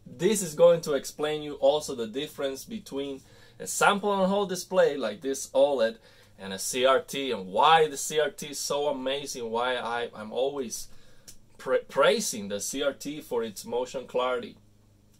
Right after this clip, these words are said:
And I'm also going to explain you in detail what is black frame insertion doing in this L G oled with some examples here. So I'm gonna have the link in the description for this article.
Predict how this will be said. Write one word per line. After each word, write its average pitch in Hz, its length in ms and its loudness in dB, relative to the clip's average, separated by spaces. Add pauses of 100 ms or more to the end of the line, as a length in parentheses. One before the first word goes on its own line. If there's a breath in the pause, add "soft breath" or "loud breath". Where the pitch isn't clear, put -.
And 110 120 -6
I'm 120 140 -4
also 151 300 2
going 151 220 0
to 156 120 -4
explain 143 460 -4
you 135 120 -6
in 120 220 -8
detail 117 540 -4 (340 soft breath)
what 120 300 4
is 127 140 -4
black 139 320 2
frame 151 220 0
insertion 131 680 -2
doing 120 480 -8 (380 soft breath)
in 110 200 -4
this 117 340 -4
L 127 220 4
G 113 240 -8
oled 110 480 -2
with 95 120 -12
some 110 280 -2
examples 107 680 -6
here. - 240 -18 (560 soft breath)
So 143 480 2 (480)
I'm 139 160 0
gonna 160 180 2
have 151 240 4
the 123 80 2
link 131 220 -4
in 143 60 0
the 123 100 0
description - 520 -8
for 113 160 -10
this 127 320 -8
article. 139 580 -4